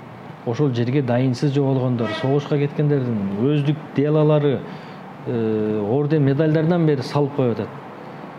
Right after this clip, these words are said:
А мына кошуна Өзбекстанда бир эле Рустам Шамсудинов деген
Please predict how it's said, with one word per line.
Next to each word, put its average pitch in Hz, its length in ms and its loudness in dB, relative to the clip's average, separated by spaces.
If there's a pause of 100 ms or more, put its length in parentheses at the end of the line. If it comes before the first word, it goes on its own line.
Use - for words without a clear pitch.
(920)
А 117 140 0
мына 135 180 2
кошуна 131 380 0
Өзбекстанда 139 460 2
бир 143 200 2
эле 139 280 4
Рустам 120 440 0
Шамсудинов 151 720 2
деген 131 360 2